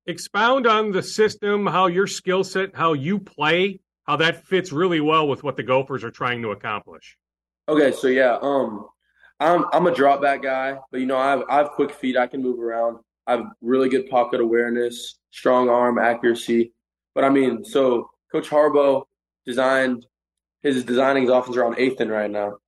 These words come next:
Speaker 2: And what they've told me is, like, so we bring in guys based on their skill set and what we like. And then whoever's gonna be our starting guy, we're gonna base our offense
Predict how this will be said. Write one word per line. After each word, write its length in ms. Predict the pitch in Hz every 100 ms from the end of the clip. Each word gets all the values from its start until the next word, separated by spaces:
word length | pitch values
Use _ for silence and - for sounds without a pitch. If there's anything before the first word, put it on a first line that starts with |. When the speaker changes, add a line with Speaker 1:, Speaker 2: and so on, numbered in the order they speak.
| _ _ _ _
Speaker 2:
And 140 | 120 127
what 160 | 127
they've 240 | 139 139 123 -
told 180 | 131
me 100 | 127
is, 120 | 127 117
like, 160 | 110 - _ _ _
so 440 | - 135 123 120 -
we 140 | 135 170
bring 220 | 170 185
in 140 | 165
guys 580 | 131 127 127 123 113 - _ _ _ -
based 240 | 127 127
on 100 | 123
their 100 | 120
skill 260 | 120 135 123
set 200 | - 117
and 80 | 113
what 160 | 113
we 120 | 110
like. 300 | 107 110 98 - _ _ _ _ -
And 140 | 127
then 360 | 123 113 107 110 -
whoever's 300 | 151 156 143
gonna 140 | 139
be 100 | 131
our 120 | 127
starting 400 | 120 - 139 143
guy, 200 | 117 113
we're 120 | 113 120
gonna 320 | 127 117 110 - _ _
base 400 | 131 131 - - -
our 180 | 120 113
offense 540 | 139 131 117 110